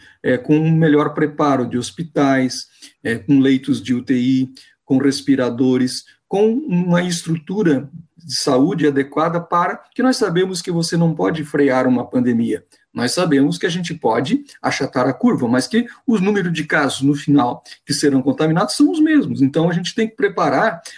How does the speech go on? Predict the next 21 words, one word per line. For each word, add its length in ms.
para 140
quando 260
chegar 260
um 60
momento 400
onde 140
nós 220
temos 260
um, 100
um, 120
um, 320
uma 160
saturação 540
e 100
que 160
está 280
acontecendo 600
agora 240
na 80
nossa 280
região, 460